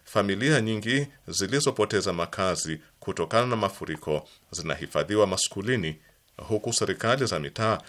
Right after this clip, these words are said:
zikifanya kazi kwa bidii kutafuta utatuzi wa changamoto zao nyingi, zikiwemo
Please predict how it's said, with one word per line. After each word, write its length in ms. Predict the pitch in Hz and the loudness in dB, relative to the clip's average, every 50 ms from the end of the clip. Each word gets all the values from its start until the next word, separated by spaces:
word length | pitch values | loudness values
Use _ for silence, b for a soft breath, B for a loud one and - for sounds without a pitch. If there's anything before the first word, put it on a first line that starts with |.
| B B B | B B B
zikifanya 480 | B - 95 90 98 - 123 117 107 107 | B -6 -4 -4 -4 -2 0 2 0 2
kazi 320 | - 127 131 143 143 107 | 2 2 2 2 2 0
kwa 140 | - - 92 | 0 0 -2
bidii 480 | 80 80 80 80 101 101 87 76 78 76 B B B B B | -2 -2 -2 -2 0 0 0 0 -2 -4 B B B B B
kutafuta 480 | - 92 82 85 85 - - - 107 | -6 -2 0 0 0 0 -2 0 0
utatuzi 520 | 98 92 - - - - - 120 107 101 104 | 0 0 0 -2 -2 -2 -2 -2 0 2 0
wa 80 | 104 | 0
changamoto 480 | - - 104 101 101 95 101 98 - 101 | 0 0 0 0 0 0 0 -4 -4 -4
zao 240 | 92 - 101 98 101 | -2 0 0 0 0
nyingi, 460 | 104 101 92 80 78 - 78 71 - B B B B - | 0 -2 -4 -4 -6 -6 -8 -8 -8 B B B B -6
zikiwemo 760 | - - 85 - - 92 98 101 98 82 78 90 104 117 120 | -4 -4 -4 -2 0 2 4 4 4 4 2 2 0 0 -2